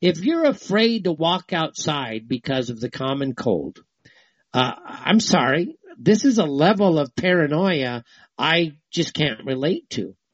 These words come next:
If you're scared to walk outside because you might catch the flu, again, that's a level of paranoia that I just can't relate to.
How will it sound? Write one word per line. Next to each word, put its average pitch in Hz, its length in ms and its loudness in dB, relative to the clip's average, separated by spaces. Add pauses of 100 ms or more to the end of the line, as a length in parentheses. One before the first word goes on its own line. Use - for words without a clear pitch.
(260)
If 151 260 2
you're 269 440 2
scared 139 880 0
to 135 100 0
walk 151 360 -4
outside 160 600 -2
because 131 360 -2
you 120 80 -2
might 135 280 -4
catch 135 320 -6
the 110 100 -12
flu, 117 480 -6 (840)
again, 151 400 4
that's 185 240 2
a 185 60 2
level 202 400 2
of 165 100 -2
paranoia 160 800 0 (260)
that 151 100 -2
I 196 120 2
just 220 240 2
can't 208 220 0
relate 185 420 -2
to. 98 260 -8